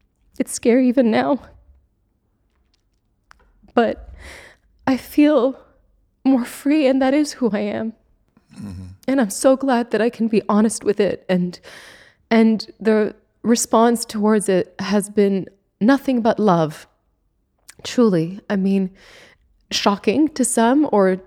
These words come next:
Speaker 1: you know, especially just, I come from a fairly conservative family, so just even, even that, just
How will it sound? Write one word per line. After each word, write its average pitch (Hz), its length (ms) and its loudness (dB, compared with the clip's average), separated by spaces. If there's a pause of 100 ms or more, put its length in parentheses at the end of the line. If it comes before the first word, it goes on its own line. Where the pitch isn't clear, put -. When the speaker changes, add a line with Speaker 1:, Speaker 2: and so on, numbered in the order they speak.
(220)
Speaker 1:
you 208 140 -2
know, 196 420 0
especially 190 640 -2 (120)
just, - 360 -6 (480)
I 185 120 -4
come 196 200 0
from 190 160 -2
a 190 80 0
fairly 190 340 0
conservative 185 560 -2
family, 185 380 0
so 190 140 -2
just - 260 -8
even, 190 380 -4
even 180 340 -2
that, 175 380 -2
just - 360 -8